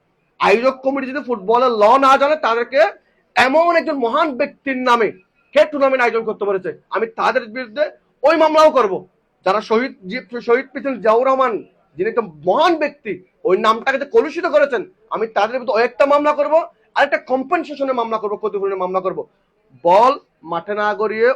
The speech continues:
অন্য দলকে চ্যাম্পিয়ন ঘোষণা করার এখতিয়ার ফুটবলের কোনো লয়ে নাই। আর যদি আপনার থেকে থাকে, আমাকে সেই লটা উপস্থাপন করেন। যদি ম্যাচ অমীমাংসিত থেকে যায়, হয়তো আমরা দেখেছি, আহ, কিছুদিন আগে একটা মাঠে যৌথ চ্যাম-, চ্যাম্পিয়ন ঘোষণা করেছে,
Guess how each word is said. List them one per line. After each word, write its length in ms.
অন্য 280
দলকে 280
চ্যাম্পিয়ন 480
ঘোষণা 320
করার 300
এখতিয়ার 480
ফুটবলের 560
কোনো 180
লয়ে 340
নাই। 360
আর 160
যদি 140
আপনার 340
থেকে 220
থাকে, 200
আমাকে 240
সেই 180
লটা 240
উপস্থাপন 420
করেন। 240
যদি 220
ম্যাচ 280
অমীমাংসিত 520
থেকে 240
যায়, 200
হয়তো 200
আমরা 240
দেখেছি, 400
আহ, 640
কিছুদিন 360
আগে 100
একটা 180
মাঠে 280
যৌথ 240
চ্যাম-, 240
চ্যাম্পিয়ন 460
ঘোষণা 300
করেছে, 320